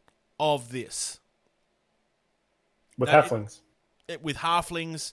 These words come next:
Speaker 1: they've redone it into be, like, a full proper game rather than this kind of, like, just miniature little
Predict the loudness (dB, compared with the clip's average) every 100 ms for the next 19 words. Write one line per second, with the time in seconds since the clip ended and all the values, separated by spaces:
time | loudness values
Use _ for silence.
0 | _ _ _ -4 -4 -2 -4 -4 -2 -4
1 | -6 -10 -16 -12 -10 -6 -4 -6 -6 -8
2 | -10 -8 -4 -4 -6 _ _ -10 -2 -2
3 | -2 -6 -2 -2 -2 -4 -4 -4 -8 -14
4 | -14 -12 -10 -12 -10 -10 -10 -12 _ _
5 | _ _ -16 -14 -14 -12 -10 -8 -10 -10
6 | -12 -14